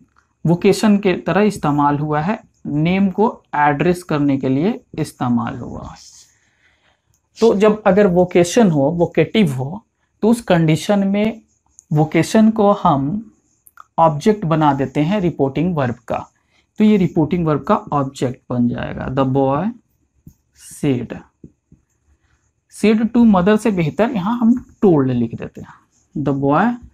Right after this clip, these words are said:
told mother that, I change होगा subject, subject the boy है, the boy यानी ही है, तो यहाँ पे ही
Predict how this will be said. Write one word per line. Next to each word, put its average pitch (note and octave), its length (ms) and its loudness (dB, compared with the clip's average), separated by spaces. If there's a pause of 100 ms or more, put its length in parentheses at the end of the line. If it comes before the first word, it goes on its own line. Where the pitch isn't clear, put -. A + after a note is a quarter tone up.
(280)
told G3 400 2 (1000)
mother C3 480 0 (2000)
that, C#3+ 600 -2 (1000)
I D#3+ 180 0
change E3+ 320 0
होगा F#3 500 0
subject, - 840 -4 (220)
subject C#3+ 380 -2
the D3+ 360 0
boy E3+ 220 -2
है, A3+ 200 -4 (320)
the D3 200 0
boy G3 340 -4
यानी F#3 460 -2
ही D3+ 380 -2
है, A#2 200 -10 (840)
तो E3 60 0
यहाँ D3+ 340 0
पे C3+ 100 2
ही D#3+ 460 -2